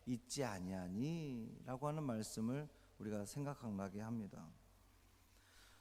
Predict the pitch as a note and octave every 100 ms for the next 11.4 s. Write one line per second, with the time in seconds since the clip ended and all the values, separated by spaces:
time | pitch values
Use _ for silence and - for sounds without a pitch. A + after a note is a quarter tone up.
0 | - - - - - - - G3+ G#3+ A#3
1 | A#3 E3 D#3 F#3+ F#3+ G#3+ A#3 E3+ D#3 F#3
2 | E3+ D#3+ E3+ E3 E3 E3 B2 - C#3 F#3
3 | F3+ F3 F3 D#3+ D#3+ D#3+ C#3 C3+ D#3+ D#3+
4 | D#3 C3+ - D3 C3+ A#2 B2 B2+ G2+ F#2+
5 | - - - - - - A#2+ D3 D#3 G3+
6 | A#3 G3 - - F3+ F#3+ A3+ A3 D#3 B2+
7 | D#3+ D#3+ - F3 E3+ F3 C#3 A2+ C#3+ C3+
8 | D3+ C#3 A#2+ B2 A#2 C#3 C3+ A2 - C#3
9 | C#3+ B2+ B2 C3 A2 F#2+ G#2+ C#3+ A2+ A2
10 | B2 B2 B2+ D3+ D#3+ - - - - -
11 | - - G2+